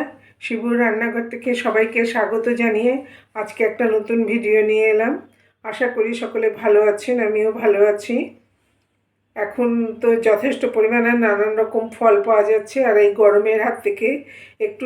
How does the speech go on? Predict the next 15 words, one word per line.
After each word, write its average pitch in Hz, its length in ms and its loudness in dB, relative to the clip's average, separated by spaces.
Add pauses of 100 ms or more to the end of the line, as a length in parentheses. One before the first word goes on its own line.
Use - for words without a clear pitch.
স্ব-, 220 500 -2
স্বস্তি 226 540 -4
পাওয়ার 214 340 6
জন্য 226 220 -4 (140)
আমরা 233 260 -2
নানান 208 400 0
রকম 220 240 -4
শরবত 214 420 0
খেয়ে 202 240 0
থাকি। 185 280 -4 (380)
তা 220 100 -12 (100)
আজকে 208 280 -6
আমি 226 240 0
নিয়ে 220 200 2
এলাম 240 180 2